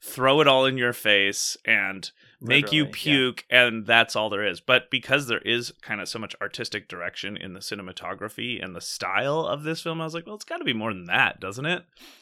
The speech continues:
Speaker 1: So I
Speaker 2: <laughs>
Speaker 1: just don't get it. <laughs>
Speaker 2: So, well, I mean, that's, that's why we're here. That's why we're here to talk about it.
Speaker 1: <laughs>
Speaker 2: We'll go over the plot. We'll give you a little bit more time to chew on the ideas of this movie. And
Speaker 1: <laughs> Also,
Speaker 2: get it.
Speaker 1: Alex, have you seen, uh, you're talking about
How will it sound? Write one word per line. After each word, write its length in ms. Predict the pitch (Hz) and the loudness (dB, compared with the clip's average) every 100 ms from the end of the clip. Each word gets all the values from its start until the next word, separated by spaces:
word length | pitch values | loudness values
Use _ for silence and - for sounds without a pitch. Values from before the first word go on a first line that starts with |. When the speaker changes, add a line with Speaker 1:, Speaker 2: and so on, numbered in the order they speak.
| _ | _
Speaker 1:
So 200 | - 131 | -4 -2
I 220 | 90 110 123 | 2 4 4
Speaker 2:
<laughs> 20 | |
Speaker 1:
just 180 | - - | 0 -10
don't 200 | 82 - | -16 -16
get 180 | - - | -18 -18
it. 160 | - - - | -18 -20 -20
<laughs> 40 | - _ _ _ | -20 _ _ _
Speaker 2:
So, 320 | - 170 160 | 0 4 4
well, 420 | 175 185 180 - _ - | 6 8 8 4 _ 2
I 120 | 196 | 4
mean, 180 | 202 190 | 6 4
that's, 240 | 208 208 | 2 2
that's 240 | 220 247 - | 0 2 4
why 100 | 190 | 4
we're 120 | 170 | 4
here. 180 | 151 139 | 2 2
That's 160 | 156 - | 0 0
why 60 | 160 | 0
we're 40 | |
here 160 | 151 139 | 0 -2
to 60 | |
talk 180 | 151 110 | -2 -2
about 280 | - 98 107 | -4 -4 -2
it. 160 | 123 131 | -4 -4
Speaker 1:
<laughs> 0 | |
Speaker 2:
We'll 140 | 143 | -2
go 100 | 143 | -2
over 100 | 139 | -2
the 80 | 123 | -2
plot. 240 | 127 127 - - - | -4 -4 -6 -12 -6
We'll 120 | 170 | 0
give 220 | 202 165 | 2 2
you 160 | 180 175 | 2 2
a 40 | |
little 220 | 165 190 | 2 2
bit 140 | 185 180 | 0 0
more 200 | 165 147 | 0 0
time 260 | 156 143 | 0 -2
to 100 | 135 | -4
chew 280 | 110 - 143 | -8 -6 -2
on 360 | 123 117 113 107 - | -2 -4 -8 -12 -10
the 360 | 113 113 107 | -8 -6 -6
ideas 400 | 107 151 113 104 | -4 -4 -4 -6
of 120 | 104 | -8
this 180 | 101 - | -8 -8
movie. 260 | 101 95 123 | -10 -8 -6
And 420 | 139 135 139 - - - | -4 -4 -4 -8 -12 -18
Speaker 1:
<laughs> 200 | - 190 | -12 0
Also, 300 | 208 196 170 | 2 4 4
Speaker 2:
get 80 | 139 | 8
it. 40 | 185 | 10
Speaker 1:
Alex, 240 | 180 151 | 10 8
have 120 | 180 | 2
you 100 | 185 | 2
seen, 460 | 196 202 196 196 185 - 67 - - - | 2 2 2 2 -2 -8 -16 -20 -18 -6
uh, 280 | 120 131 123 - | 4 6 6 2
you're 160 | 127 | -6
talking 260 | 131 139 135 | 0 2 2
about 300 | 123 117 | 2 2